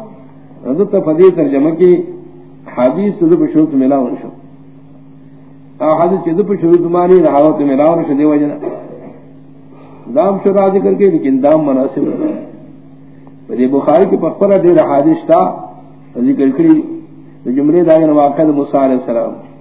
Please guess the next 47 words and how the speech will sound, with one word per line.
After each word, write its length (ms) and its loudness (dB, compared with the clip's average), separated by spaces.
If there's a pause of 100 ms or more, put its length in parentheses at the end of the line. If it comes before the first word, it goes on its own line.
(760)
د 20 -14
موسی 280 0
علیه 180 2
السلام 200 -2
سفر 420 0
لحصول 560 0
علم، 280 0
دا 180 4
دلالت 380 0
په 160 -4
فضیلت 280 0
د 40 -6
علم 180 -2
نه 80 -4
کوي 200 -10 (600)
چې 60 -6 (140)
سره 100 2
د 80 -2
منزل 360 2
د 100 -2
نبوت 480 2
نه 100 2
او 180 2
سره 160 2
د 140 2
دې 180 6
نزول 380 2
د 60 -10
تورات 360 4
نه، 40 -2
هغه 260 2
باندې 220 2
بیا 220 0
څه 60 -2
کوي؟ 180 -6 (340)
سفر 320 -2
کوي 100 -6
د 60 -6
حصول 340 -6
د 20 -4
علم 260 -6
لپاره۔ 300 -10 (880)
دا 140 2
د 220 2
جملې 300 2
د، 100 2 (300)
د، 20 -4